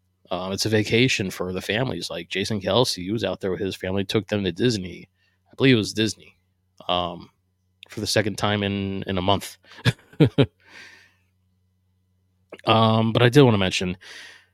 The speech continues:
um, I might, I might have forgotten. I, no, I think I got 'em all.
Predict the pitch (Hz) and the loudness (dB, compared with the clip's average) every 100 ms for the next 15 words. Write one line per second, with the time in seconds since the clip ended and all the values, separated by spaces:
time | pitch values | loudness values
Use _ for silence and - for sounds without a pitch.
0 | _ _ _ _ _ - 101 92 92 92 | _ _ _ _ _ -6 -4 -4 -6 -8
1 | - 107 110 120 139 151 - - - _ | -8 -4 -2 2 2 2 -2 -16 -20 _
2 | _ _ _ _ _ _ _ _ 120 110 | _ _ _ _ _ _ _ _ -10 -6
3 | 123 143 131 117 120 120 - 120 113 117 | 0 0 0 -2 -4 -6 -6 -6 -6 -4
4 | 110 107 101 104 107 107 107 - _ _ | -4 -4 -4 -6 -6 -4 -6 -8 _ _
5 | _ _ _ _ _ _ _ 110 120 110 | _ _ _ _ _ _ _ -4 -2 -2
6 | 98 147 120 92 80 - - | 0 0 0 -2 -10 -14 -20